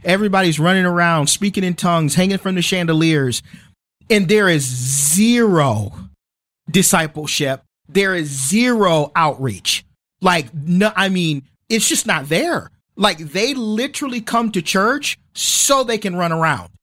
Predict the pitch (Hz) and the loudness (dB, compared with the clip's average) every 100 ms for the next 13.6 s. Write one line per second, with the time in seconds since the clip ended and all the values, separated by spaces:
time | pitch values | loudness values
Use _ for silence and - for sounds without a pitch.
0 | _ - 233 - 233 254 208 - 226 262 | _ -2 -2 -2 -4 -2 -4 -2 0 0
1 | 302 - - 262 240 220 208 - 190 160 | -4 -10 -4 -2 0 0 0 2 0 -2
2 | - - 403 480 392 - _ 147 185 214 | -10 0 2 4 2 -4 _ -2 0 2
3 | 175 156 160 143 156 170 226 220 185 262 | 2 0 -4 -4 0 2 2 2 0 2
4 | 165 131 190 220 214 214 - 196 143 135 | 0 2 2 2 2 0 2 0 0 0
5 | 156 139 190 247 233 254 247 233 196 160 | 0 2 0 0 -2 -2 -2 0 0 2
6 | 220 233 226 240 226 180 - 240 233 247 | 2 2 2 2 0 -2 0 2 4 4
7 | 247 - _ - 185 185 170 160 165 196 | 0 -8 _ -2 2 4 4 2 2 2
8 | 180 165 151 233 247 254 247 - - 240 | 2 0 0 2 2 2 0 -6 -4 -2
9 | 247 240 254 262 - - 220 196 151 - | 2 2 2 0 -4 -2 0 2 0 -6
10 | - 190 285 220 254 202 - _ _ 147 | -4 0 0 0 -2 -2 -4 _ _ -4
11 | 190 220 269 311 - - - _ 147 165 | 0 2 0 -2 -6 -10 -12 _ -4 0
12 | 202 208 - _ _ _ 185 202 233 208 | 2 2 -4 _ _ _ 0 2 2 0
13 | 208 311 311 165 143 151 | 0 0 0 0 0 -2